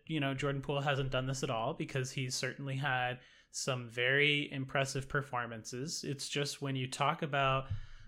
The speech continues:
what has really been ailing the Warriors, and you're missing Klay Thompson, you're missing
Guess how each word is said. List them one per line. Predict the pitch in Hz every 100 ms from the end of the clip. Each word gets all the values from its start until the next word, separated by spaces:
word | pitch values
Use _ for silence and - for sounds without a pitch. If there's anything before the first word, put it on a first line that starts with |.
| - -
what | - 139 143 143 - - - - -
has | - 147 131
really | 135 139 143
been | 139 123 -
ailing | 147 143 147 139 131
the | 127
Warriors, | 117 131 233 277 135 117 131 208 - - _ _ _ _ -
and | 147 139 135 135 131 131 -
you're | 147 135
missing | 139 214 214 180
Klay | 160 143 135
Thompson, | 143 127 131 127 123
you're | 120
missing | 120 165 175 160 139 127